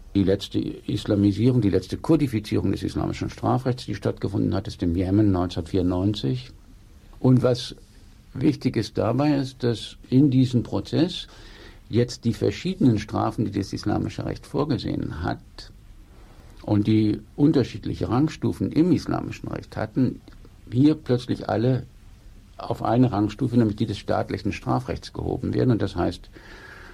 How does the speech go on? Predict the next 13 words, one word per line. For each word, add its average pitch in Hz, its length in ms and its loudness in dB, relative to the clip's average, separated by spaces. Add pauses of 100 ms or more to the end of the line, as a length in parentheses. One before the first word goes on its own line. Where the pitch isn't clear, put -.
(760)
dass - 220 -4 (1200)
genauso 110 520 2
wie, 107 320 -2
wie 110 120 -2
die 107 160 0
anderen 107 240 2
Strafen 104 380 -2
jetzt 113 180 0
eben 127 200 4
die 123 100 2
Strafen 123 340 -2
für 131 100 -2
Apostasie, 127 600 -2